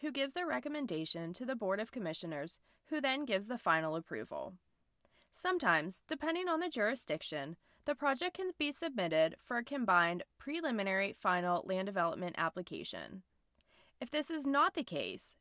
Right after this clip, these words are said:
preliminary and final will need to be bifurcated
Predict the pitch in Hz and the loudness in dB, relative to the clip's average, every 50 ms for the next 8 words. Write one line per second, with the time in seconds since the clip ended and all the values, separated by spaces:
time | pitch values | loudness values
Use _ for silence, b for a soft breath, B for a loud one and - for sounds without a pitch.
0 | _ _ _ - - 330 339 381 403 349 262 226 202 190 190 185 190 196 214 226 | _ _ _ -12 -6 -2 0 0 2 2 2 0 2 2 2 2 2 2 0 -2
1 | - - 165 160 160 156 160 156 160 - - 226 226 220 220 208 247 220 240 233 | 0 4 6 6 6 4 2 2 0 0 0 -2 -2 -2 -2 -2 -2 -2 -2 -4
2 | 214 - 214 202 196 190 - 202 175 - 160 156 151 156 151 151 151 | 0 2 4 4 4 2 -2 -8 -8 -4 -4 -4 -2 0 -2 -2 -2